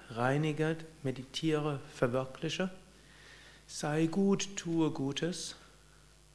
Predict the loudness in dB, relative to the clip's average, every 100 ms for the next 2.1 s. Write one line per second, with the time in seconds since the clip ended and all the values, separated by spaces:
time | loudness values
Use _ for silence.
0 | -20 -20 -20 -20 -20 -20 -20 -20 -20 -8
1 | 0 0 2 -2 -2 -2 0 4 6 6
2 | 6